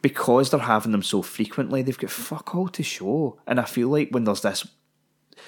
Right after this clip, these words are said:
like, it's not like E three was the only thing, but when they're only having, like, two or three sort of blowouts a year, I feel like there's,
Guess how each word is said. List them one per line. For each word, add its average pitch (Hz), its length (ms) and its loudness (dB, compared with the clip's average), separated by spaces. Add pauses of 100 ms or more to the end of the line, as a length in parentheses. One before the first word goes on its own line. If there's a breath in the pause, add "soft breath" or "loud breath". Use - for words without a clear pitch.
(200 loud breath)
like, 143 120 4
it's 160 100 2
not 226 100 4
like 196 140 0
E 127 100 2
three 127 200 2
was 107 120 2
the - 100 0
only 107 280 2
thing, 110 280 0
but 117 100 2
when 120 120 0
they're 117 100 2
only 139 200 2
having, 117 300 2
like, - 340 -2
two 113 340 4
or 98 80 2
three 104 680 -2
sort - 220 0
of 92 100 -2
blowouts 104 480 2
a 92 80 0
year, 117 560 -2
I 107 80 -6
feel 107 180 -2
like 117 180 0
there's, 110 340 -4